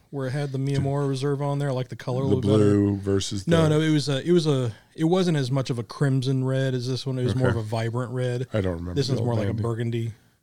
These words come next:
Speaker 1: I mean, it's f-, fucking nitpicking at that, at that point, but nah, I mean, anything. My favorite combo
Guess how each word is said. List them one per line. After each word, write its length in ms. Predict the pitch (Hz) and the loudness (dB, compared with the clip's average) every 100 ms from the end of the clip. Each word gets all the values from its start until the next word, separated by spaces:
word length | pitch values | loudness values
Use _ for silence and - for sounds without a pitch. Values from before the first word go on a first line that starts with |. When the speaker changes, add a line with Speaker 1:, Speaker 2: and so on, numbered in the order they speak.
| 151 | -14
Speaker 1:
I 80 | 156 | -12
mean, 140 | 226 | -6
it's 240 | 202 - - - | -6 -6 -10 -16
f-, 80 | - - _ _ _ - _ | -20 -20 _ _ _ -20 _
fucking 260 | 190 131 120 | 0 0 0
nitpicking 460 | 110 131 110 123 | -2 -4 -6 -8
at 80 | 104 | -10
that, 160 | 113 - - | -12 -16 -16
at 80 | 110 | -14
that 180 | 110 - | -12 -10
point, 240 | 117 120 | -10 -8
but 160 | 120 - | -10 -8
nah, 260 | 160 131 110 | -6 -4 -4
I 40 | |
mean, 220 | 113 117 - | -8 -8 -2
anything. 680 | 240 240 220 220 208 196 - _ _ _ _ | 0 2 2 2 0 -4 -8 _ _ _ _
My 220 | 131 151 180 | -6 -4 -2
favorite 320 | 170 156 143 | 0 -2 -2
combo 520 | 139 123 117 101 104 | -2 0 -2 -6 -10